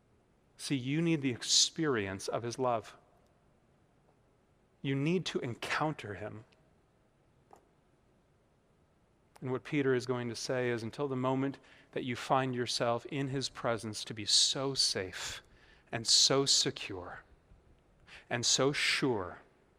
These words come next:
that you are not under condemnation, that you can actually begin to fear him in a right sense, in a reverent sense. Until that happens, you will not have the ability to love others.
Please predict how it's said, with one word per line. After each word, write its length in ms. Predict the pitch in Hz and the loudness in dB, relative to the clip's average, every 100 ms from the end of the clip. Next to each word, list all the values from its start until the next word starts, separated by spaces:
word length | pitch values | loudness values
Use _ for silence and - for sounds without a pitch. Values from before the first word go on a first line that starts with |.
| - - | -20 -4
that 120 | 143 | -2
you 140 | 143 | 2
are 60 | 127 | 4
not 200 | 120 123 | 6 4
under 180 | 123 120 | 4 0
condemnation, 920 | - 120 117 107 107 107 - 95 101 - _ _ _ _ _ - | -2 -4 -2 -2 -2 -2 -4 -6 -12 -18 _ _ _ _ _ -6
that 120 | 165 | -6
you 100 | 131 | -4
can 140 | 127 | 0
actually 320 | 117 - - | 0 0 -4
begin 280 | 113 110 110 | -4 -4 -6
to 60 | 104 | -8
fear 280 | - 117 101 | -8 -8 -10
him 180 | 98 101 - _ _ _ _ _ - | -12 -18 -20 _ _ _ _ _ -6
in 80 | |
a 60 | 127 | -4
right 320 | 110 110 139 | 0 0 0
sense, 420 | - - 135 - | -4 -8 -8 -6
in 60 | 123 | -6
a 80 | 113 | -4
reverent 480 | 110 120 113 120 - | 2 2 2 -8 -10
sense. 520 | - 117 101 - - _ - - _ _ _ | -10 -10 -10 -12 -12 _ -20 -20 _ _ _
Until 320 | 135 113 - 160 | -8 -2 0 4
that 180 | 151 | 4
happens, 440 | 127 135 127 135 127 | 4 -2 -2 -4 -2
you 140 | 117 | -4
will 240 | 117 117 120 | -2 -2 -2
not 180 | 113 107 | -2 -2
have 160 | 107 | -4
the 100 | 107 | -4
ability 400 | 104 107 104 101 | -6 -6 -6 -6
to 140 | - 107 | -6 -6
love 200 | 95 92 | -6 -8
others. 460 | 98 - - - | -14 -10 -6 -6